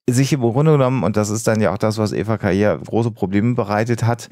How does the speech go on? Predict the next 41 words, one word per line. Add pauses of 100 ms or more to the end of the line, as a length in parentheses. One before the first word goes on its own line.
(920)
Zeitungsfotos
waren,
um
die
man
dann
noch
ein
bisschen
Stoff
drum
getüttelt
hat.
Oder
da
war
sie
sehr
gut
drin, (400)
wenn
eine
Person
keinen
Bart
hatte
auf
dem
Foto,
dann
hat
sie
da
einen
Bart
dran
gebastelt
oder
andere
Geschichten
gemacht.